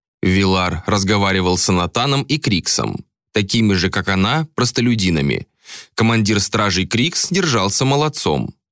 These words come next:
Стоял, как на параде, гордо расправив плечи и вздёрнув подбородок. Чего нельзя было сказать об Анатане. Распорядитель приисков бездольного узла трясся, словно выбежал на лютый мороз голышом.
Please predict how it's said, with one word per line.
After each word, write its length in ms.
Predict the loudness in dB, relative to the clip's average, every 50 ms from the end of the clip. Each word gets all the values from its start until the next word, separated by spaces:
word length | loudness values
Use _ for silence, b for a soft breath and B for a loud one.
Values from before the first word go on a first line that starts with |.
| _ _ _ _ _ _ _ _ _ _ _ _
Стоял, 540 | -4 -4 -2 -2 -2 0 0 0 0 0 -2
как 180 | -2 -2 0
на 140 | 0 0 0
параде, 680 | 0 0 0 0 0 0 0 -2 -2 -2 0 -2 -2 -4 -6
гордо 480 | -4 0 0 2 2 2 2 2 0
расправив 600 | 0 0 -2 -2 -2 -2 0 0 0 0 -2 -2
плечи 420 | -2 0 0 2 0 0 0 -2 -2
и 180 | -2 0 0
вздёрнув 580 | 0 0 -2 0 0 0 2 2 2 0 -2 -2
подбородок. 800 | -4 -4 -2 0 0 0 0 0 0 0 -2 -4 -8 -8 -14 B B B B B B B B
Чего 280 | -2 0 0 2 2 2
нельзя 300 | 2 2 2 2 0 0
было 220 | 0 0 0 0 0
сказать 500 | 0 0 0 0 0 0 0 -2 -2 -2
об 160 | -2 0 0 2
Анатане. 680 | 2 0 0 0 0 -2 0 0 -2 -2 -4 -6 -12 _ _ _ _ _ _ _ _
Распорядитель 680 | -2 0 0 0 0 0 0 2 2 0 0 0 0 -2
приисков 580 | 0 0 0 2 2 2 0 0 0 0 0 2
бездольного 600 | 2 0 0 2 2 2 4 4 4 4 2 0
узла 480 | 0 0 -2 0 2 2 2 2 0 -2
трясся, 800 | -4 _ -2 0 0 0 0 0 0 0 0 0 0 0 -2 -4 -4
словно 460 | -6 -2 0 2 2 4 4 2 2
выбежал 460 | 4 2 2 2 2 2 2 2 2 2
на 120 | 2 2
лютый 300 | 2 2 2 2 0 0
мороз 360 | 2 2 2 2 0 0 0
голышом. 680 | 0 0 0 2 2 2 0 0 0 -2 -2 -2 -6 -10